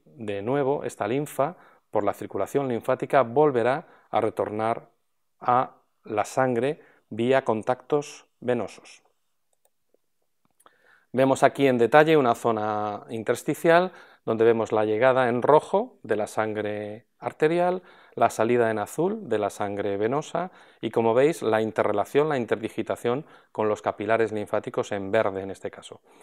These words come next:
Así que todo el plasma que se pueda perder en el, la circulación sanguínea, como veis, queda para ser incorporado a la linfa y retornar de nuevo, como hemos visto, a nuestra circulación venosa, para que no se pierda nada.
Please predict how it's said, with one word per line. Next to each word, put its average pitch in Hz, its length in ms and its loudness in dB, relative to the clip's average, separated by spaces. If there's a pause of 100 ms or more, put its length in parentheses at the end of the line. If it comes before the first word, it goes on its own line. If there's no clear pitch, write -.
(160)
Así 110 220 -4
que 120 120 2
todo 165 300 4
el 156 80 0
plasma 104 400 2
que 104 80 -6
se - 100 -4
pueda 131 260 0
perder 98 400 -4 (440)
en 107 180 -4
el, 104 240 -2
la 101 120 -2
circulación 104 800 -2
sanguínea, 131 600 -4
como 101 240 -2
veis, 135 300 -2 (320)
queda 113 420 2 (540)
para 104 200 0
ser 120 160 -2
incorporado 110 640 0
a 98 40 0
la 104 100 2
linfa 165 480 -6
y 120 100 0
retornar 107 520 -2
de 104 100 -4
nuevo, 135 400 -4 (320)
como 107 220 -4
hemos 104 200 -4
visto, 117 560 -4 (320)
a 104 100 -6
nuestra 104 260 -6
circulación 92 560 -6
venosa, 92 400 -18 (160)
para 101 180 -4
que 104 80 -6
no 104 80 -6
se 98 140 -8
pierda 95 240 -6
nada. 92 260 -20